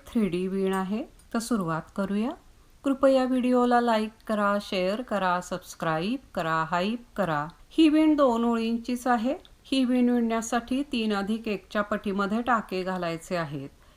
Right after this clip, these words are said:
पहिला आणि शेवटचा टाका हा एजिंगचा आहे. हे दोन टाके यामध्ये मोजलेले नाहीये. पहिली ओळ ही सुलट बाजूला किंवा राईट साईडला, पहिला टाका एजिंगचा आहे.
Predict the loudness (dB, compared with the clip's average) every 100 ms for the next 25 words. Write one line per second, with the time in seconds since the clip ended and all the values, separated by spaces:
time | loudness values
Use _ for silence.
0 | _ -2 0 2 4 4 2 0 -2 -2
1 | -2 -2 -4 -4 -6 -4 -2 0 0 0
2 | -2 -4 -4 -4 -2 -2 -2 -2 -4 -4
3 | -6 -4 -4 -4 -6 -6 -6 -4 -4 -4
4 | -4 -4 -2 -4 -4 -8 -6 -6 -6 -6
5 | -4 -4 -6 -14 -20 -6 0 2 2 4
6 | 4 4 2 0 -4 -4 -2 -2 0 0
7 | 0 -2 -2 -2 -4 -2 0 0 0 -2
8 | -4 -6 -4 -2 -2 -2 -4 -6 -2 2
9 | 4 4 4 0 0 2 2 2 -2 -2
10 | -4 -2 0 2 0 -2